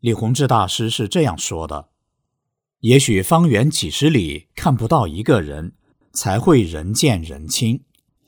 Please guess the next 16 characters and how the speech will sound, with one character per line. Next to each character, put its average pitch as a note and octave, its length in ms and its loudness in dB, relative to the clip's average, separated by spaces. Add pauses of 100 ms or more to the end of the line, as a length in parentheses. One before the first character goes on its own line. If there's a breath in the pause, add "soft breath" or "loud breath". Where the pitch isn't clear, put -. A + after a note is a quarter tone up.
(260)
我 G#2+ 200 2
告 C#3 200 4
诉 G#2 160 -4
大 E2+ 200 -2
家， E2 400 -4 (420)
许 - 260 -2
多 D3 220 4
预 F3 160 2
言， D#2+ 400 -6 (300)
不 F3+ 120 2
管 E2+ 240 0
是 C#3 160 0
各 E3 160 4
个 G#2 160 -2
宗 C#3 260 0
教 G2 340 -4